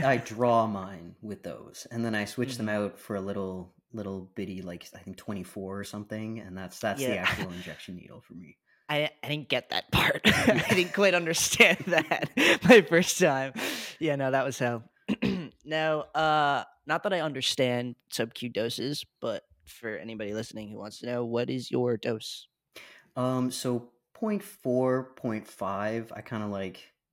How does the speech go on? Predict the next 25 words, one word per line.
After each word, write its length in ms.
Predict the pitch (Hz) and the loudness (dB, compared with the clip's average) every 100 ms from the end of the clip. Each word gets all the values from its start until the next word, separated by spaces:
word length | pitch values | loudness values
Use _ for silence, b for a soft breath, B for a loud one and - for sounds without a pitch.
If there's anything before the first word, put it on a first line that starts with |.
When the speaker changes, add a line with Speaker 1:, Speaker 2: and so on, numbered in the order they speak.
| _ _ _ - | _ _ _ -10
Speaker 1:
you 80 | |
know, 220 | 104 92 90 _ | -8 -8 -12 _
if 140 | 110 104 | -12 -8
I'm 260 | 95 90 - - | -8 -10 -16 -14
rationing 560 | 104 95 92 101 92 | -10 -8 -8 -10 -12
tea, 260 | 90 90 90 | -10 -10 -10
kind 180 | 92 90 | -10 -12
of 60 | |
fluctuate 540 | 87 85 85 - 95 95 | -12 -14 -14 -12 -10 -8
in 80 | 98 | -10
that 180 | 95 | -10
area. 420 | 95 98 101 101 104 B B B B B | -10 -10 -8 -10 -14 B B B B B
Um, 420 | 98 90 87 87 | -8 -6 -6 -6
and 20 | |
Speaker 2:
Gotcha. 80 | 120 | -2
Speaker 1:
that's, 300 | 202 196 - - | 0 0 -4 -6
that's 260 | 170 165 | -6 -4
done, 380 | - 117 101 90 _ - | -4 -2 -4 -10 _ -8
done 260 | 101 87 - _ _ _ _ _ | -6 -8 -14 _ _ _ _ _
really 240 | 104 98 90 | -12 -10 -8
well 180 | 78 78 | -10 -12
for 160 | - | -16
me. 260 | 76 78 87 _ _ _ - | -18 -16 -18 _ _ _ -18
Um, 340 | 151 151 135 - 392 | -14 -14 -16 -18 -20
Speaker 2:
Nice. 360 | - - - | -20 -20 -20